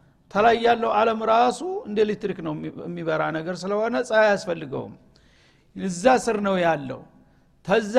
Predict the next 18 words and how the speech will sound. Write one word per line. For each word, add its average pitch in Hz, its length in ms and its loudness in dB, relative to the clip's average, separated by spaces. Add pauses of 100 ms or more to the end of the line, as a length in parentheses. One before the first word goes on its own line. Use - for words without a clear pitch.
ላይ 254 180 6
ደግሞ 226 300 2
የዛፎቹን 233 1040 2
ግዝፈት 262 460 -6 (120)
እዚህ 185 200 -10
ጋር 208 180 2
አያይዘው 196 440 0
ይጠቅሳሉ 175 500 -4
ነቢዩ 165 260 -8
በሐዲስ 156 340 -4
አለይሂ 151 260 -6
ሰላቱ 135 220 -8
ወሰላም። 127 320 -12 (640)
ጥላው 247 240 6 (160)
የአትክልትህ 214 880 2
ውስጥ 226 300 -4
ያሉት 196 480 4
በየጓሮህና 190 800 0